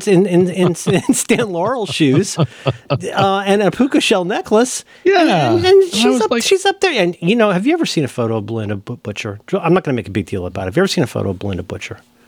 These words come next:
Speaker 1: The
Speaker 2: Uh,
Speaker 1: girl in my
Speaker 2: yes.
Speaker 1: bl-, my M V, M V V. You ever seen a
Speaker 2: Yeah,
Speaker 1: picture of her?
Speaker 2: I've, I've seen a few pictures of her, yes.
Speaker 1: Oh, dear me, John.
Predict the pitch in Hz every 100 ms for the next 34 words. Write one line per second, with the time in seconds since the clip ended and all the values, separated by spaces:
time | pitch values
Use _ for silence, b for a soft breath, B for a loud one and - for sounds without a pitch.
0 | b b b b - 107 104 104 101 104
1 | - 117 117 101 95 104 - 107 98 92
2 | 95 104 107 - 110 110 - 98 107 110
3 | 95 101 101 107 - 104 87 98 85 95
4 | - 87 - 71 - 165 - - 143 95
5 | 95 90 80 107 90